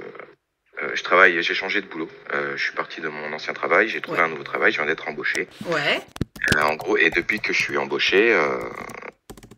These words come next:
Speaker 1: je, je, j'ai l'impression qu'il y a des, euh, qu'il y a des, euh, comment je pourrais dire,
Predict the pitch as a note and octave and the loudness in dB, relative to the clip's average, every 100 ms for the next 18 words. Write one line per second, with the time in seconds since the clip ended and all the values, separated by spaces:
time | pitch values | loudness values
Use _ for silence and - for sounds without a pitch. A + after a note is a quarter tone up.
0 | _ _ - - E2 D2 D2+ - F2+ F2+ | _ _ -6 0 2 2 0 -2 -4 -4
1 | - - - D#2+ G#2 G2+ E2+ - G#2+ G2+ | -4 -4 0 4 4 4 -4 -4 -6 -2
2 | C#2 C#2 C#2 C#2 C#2 C2+ - - - - | -2 -2 -4 -8 -8 -8 -12 -14 -16 -10
3 | - - C2+ - - - - C#2+ C2+ - | -10 -8 -8 -8 -10 -12 -14 -12 -10 -10
4 | - D2 - | -6 -6 -6